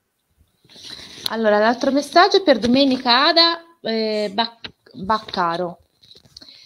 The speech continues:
Cara dolce Ada, sono l'arcangelo Michele che ti manda a dire che è il momento di staccare la spina e riposarti, di rilassarti.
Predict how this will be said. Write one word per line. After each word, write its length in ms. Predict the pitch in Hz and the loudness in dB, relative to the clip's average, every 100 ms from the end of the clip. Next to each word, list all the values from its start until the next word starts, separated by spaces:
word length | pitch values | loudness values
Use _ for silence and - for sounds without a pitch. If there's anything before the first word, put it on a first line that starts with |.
| - _ | -20 _
Cara 240 | 254 285 | -2 0
dolce 400 | 269 370 370 285 | 2 0 0 -2
Ada, 460 | 202 180 180 196 - | -2 -2 -4 -6 -8
sono 240 | - 240 | -8 -4
l'arcangelo 720 | 240 240 240 277 277 277 233 - | -4 -4 -6 -6 -4 -4 -8 -8
Michele 580 | 208 208 185 170 165 180 _ _ _ _ | -12 -10 -10 -10 -10 -14 _ _ _ _
che 140 | - | -8
ti 140 | 226 240 | -4 -2
manda 260 | 262 277 | -2 -2
a 60 | 220 | -4
dire 500 | 208 214 196 190 208 | -4 -6 -4 -4 -4
che 80 | 214 | -6
è 60 | |
il 40 | 202 | -6
momento 380 | 220 233 254 240 | -4 -4 -6 -8
di 100 | 226 | -10
staccare 480 | - 226 226 240 | -10 -10 -4 -4
la 120 | 214 202 | -4 -8
spina 420 | - - 247 247 | -12 -10 -6 -4
e 40 | |
riposarti, 760 | 208 208 196 196 165 175 - 185 | -6 -6 -8 -6 -8 -10 -14 -12
di 140 | 196 | -8
rilassarti. 1000 | 208 214 196 - - 202 185 _ _ - | -6 -6 -8 -10 -8 -8 -8 _ _ -20